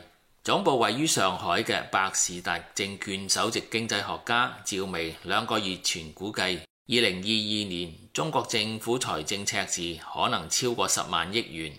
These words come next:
約一點四萬億美元，創歷史最高，早已超越警戒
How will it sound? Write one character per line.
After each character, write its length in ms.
約 260
一 240
點 160
四 160
萬 260
億 200
美 160
元， 280
創 300
歷 100
史 280
最 180
高， 260
早 240
已 180
超 240
越 160
警 220
戒 80